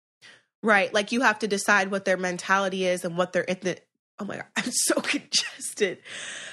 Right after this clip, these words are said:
What their, you know, you have to decide what their mentality is, what their maturity level is, and are they in this for the long run or are they in this just for the time being? Because, you know, if you don't have real plans to settle down with this person, then maybe just don't introduce them at all.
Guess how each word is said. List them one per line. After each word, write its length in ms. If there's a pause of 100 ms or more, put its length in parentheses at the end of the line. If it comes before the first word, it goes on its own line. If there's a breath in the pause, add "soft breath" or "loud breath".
(140)
What 300
their, 380
you 100
know, 80
you 140
have 120
to 60
decide 320
what 140
their 100
mentality 600
is, 180
what 100
their 120
maturity 420
level 240
is, 160
and 180
are 200
they 140
in 260
this 240
for 120
the 120
long 260
run 380
or 240
are 180
they 160
in 180
this 240
just 360
for 100
the 80
time 280
being? 320
Because, 580 (400 loud breath)
you 80
know, 100
if 140
you 40
don't 120
have 180
real 300 (340)
plans 420
to 120
settle 240
down 180
with 100
this 140
person, 480
then 220
maybe 240
just 180
don't 160
introduce 400
them 140
at 100
all. 420